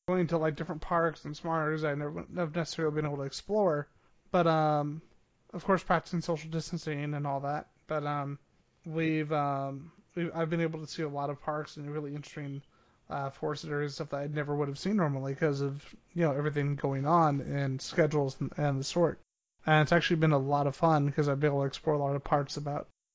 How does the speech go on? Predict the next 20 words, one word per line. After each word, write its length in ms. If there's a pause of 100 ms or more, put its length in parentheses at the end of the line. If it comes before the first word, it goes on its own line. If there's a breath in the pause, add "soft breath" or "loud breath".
(180)
uh, 220
Texas 340
I 80
wouldn't 160
have 120
seen 180
otherwise. 520
I 120
know, 180
Dan, 480
I 160
know 160
this 240
actually 280
inspired 420
you 80
and 100
Amanda 320
as 180
well. 240